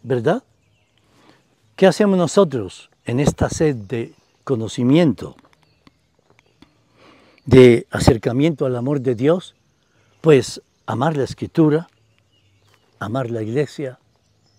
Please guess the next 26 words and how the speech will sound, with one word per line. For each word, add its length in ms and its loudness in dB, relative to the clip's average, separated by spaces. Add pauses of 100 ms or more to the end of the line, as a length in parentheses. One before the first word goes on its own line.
(600)
amar 460 -10 (520)
todo 260 -2
lo 100 -6
que 140 -12
el 40 -12
Señor 460 -10
nos 280 -14
da 220 -10 (640)
y 120 -2
amarnos 680 -6 (220)
unos 420 -6
a 80 -14
otros. 560 -14 (540)
Y 100 -16
todo 380 0
ello 320 0 (1120)
en 160 -8
un 160 -6
amor 400 -8 (680)
siempre 540 -6
creciente. 840 -18 (1900)
Gracias 600 -6
a 80 -12
Termales 520 -14
del 180 -18
Otoño, 460 -10